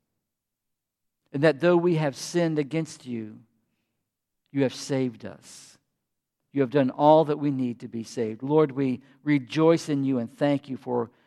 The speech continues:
these truths today. In Jesus' name we pray. Amen. So in that manger was wrapped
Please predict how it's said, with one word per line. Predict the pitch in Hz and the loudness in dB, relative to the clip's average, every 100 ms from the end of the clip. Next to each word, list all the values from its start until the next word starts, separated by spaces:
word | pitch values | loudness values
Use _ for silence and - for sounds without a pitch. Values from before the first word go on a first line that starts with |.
| _ - | _ -6
these | 143 139 | -4 -4
truths | - 139 131 127 | -6 -4 -4 -4
today. | - 120 117 107 107 107 _ _ _ _ _ _ _ _ _ _ | -8 -8 -6 -6 -8 -16 _ _ _ _ _ _ _ _ _ _
In | 135 131 | -4 -4
Jesus' | 127 160 151 147 - 139 | -2 -2 -2 -4 -8 -4
name | 127 123 | -2 -2
we | 127 | -4
pray. | - 113 104 95 104 104 _ _ _ _ _ _ _ 120 | -6 -10 -10 -14 -20 _ _ _ _ _ _ _ _ -14
Amen. | 107 101 98 104 _ _ _ _ _ _ _ _ _ _ _ _ _ _ _ _ _ _ _ _ _ _ _ _ _ _ _ _ _ _ _ _ _ _ _ _ _ _ | -14 -14 -20 -20 _ _ _ _ _ _ _ _ _ _ _ _ _ _ _ _ _ _ _ _ _ _ _ _ _ _ _ _ _ _ _ _ _ _ _ _ _ _
So | - 156 | -2 0
in | 180 | 4
that | 175 156 | 4 4
manger | 160 185 170 135 120 113 - _ _ _ _ _ _ _ _ _ _ _ - | 2 2 0 0 -2 -4 -12 _ _ _ _ _ _ _ _ _ _ _ -6
was | 139 147 | -4 4
wrapped | 156 156 - | 4 4 -2